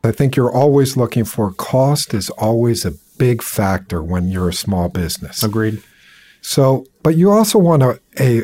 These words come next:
Speaker 1: absolutely reliable partner. It is important that your, a-, your products, when they're actually made, get to the, to the end consumer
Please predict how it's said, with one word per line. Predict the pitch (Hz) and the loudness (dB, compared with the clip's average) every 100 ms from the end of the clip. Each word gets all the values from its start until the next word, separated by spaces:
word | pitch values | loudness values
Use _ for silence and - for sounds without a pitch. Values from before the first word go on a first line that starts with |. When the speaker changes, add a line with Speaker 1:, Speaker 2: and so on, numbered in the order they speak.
| - | -2
Speaker 1:
absolutely | 135 147 - 170 139 135 | -2 0 0 0 2 2
reliable | 110 120 104 107 135 131 117 104 | 2 0 0 0 2 2 0 -2
partner. | - 117 87 78 _ _ - - - - _ - | -2 -2 -4 -10 _ _ -20 -20 -20 -20 _ -2
It | 123 | 0
is | 131 | 2
important | 139 127 - 185 202 131 | 2 0 0 0 2 2
that | 117 117 | 0 0
your, | 123 117 | 0 0
a-, | 123 139 147 | 0 0 0
your | 127 | 0
products, | - - 165 156 110 - | -2 -2 0 2 0 -2
when | 123 110 | -2 0
they're | 107 | 2
actually | 104 113 - - 117 | 0 0 -2 -2 0
made, | 98 110 127 107 104 | 0 2 2 0 0
get | 131 135 | -2 -2
to | - 131 117 | 0 0 0
the, | 117 110 104 104 139 | 0 0 0 -2 -8
to | - 123 | -6 -2
the | 110 107 | 0 0
end | 120 113 - | 0 -2 -2
consumer | 104 92 - 139 104 87 | -6 -4 0 0 2 -2